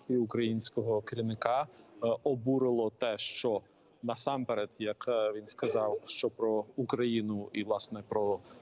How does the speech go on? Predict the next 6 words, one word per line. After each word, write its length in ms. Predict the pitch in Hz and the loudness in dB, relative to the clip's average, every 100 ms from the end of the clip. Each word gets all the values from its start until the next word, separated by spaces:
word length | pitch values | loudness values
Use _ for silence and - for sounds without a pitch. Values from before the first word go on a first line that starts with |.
| - - | -6 0
е, 320 | 101 98 95 - - - - | 2 2 -2 -8 -20 -14 -4
шлях 420 | - 135 127 - | 0 2 0 -2
України 480 | 127 127 127 120 120 | -2 0 2 0 0
до 220 | 117 123 | 0 0
нато, 460 | 127 117 107 | 0 -2 -2
е, 40 | 107 | -4